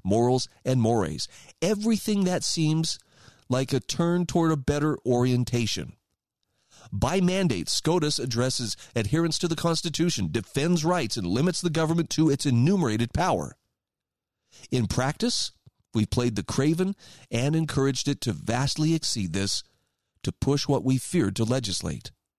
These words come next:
Boy, is that ever true. Let's find a judge who will <laughs> make this happen for us.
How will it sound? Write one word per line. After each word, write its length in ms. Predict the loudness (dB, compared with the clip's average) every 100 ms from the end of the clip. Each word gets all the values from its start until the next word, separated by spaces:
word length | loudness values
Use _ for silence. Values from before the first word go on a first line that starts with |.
| _ _
Boy, 160 | 0 0
is 140 | 0
that 160 | 0 0
ever 160 | 0
true. 340 | -2 -2 -4 -8 _ _ _ _ _ _ -4
Let's 160 | -4
find 280 | 0 0 2
a 80 | 0
judge 400 | 0 0 0 0
who 80 | 2
will 200 | 2 0
<laughs> 80 | -2
make 220 | 0 -2
this 180 | -2 -4 -2
happen 320 | -4 -4 -4
for 260 | -4 -6
us. 200 | -6 -10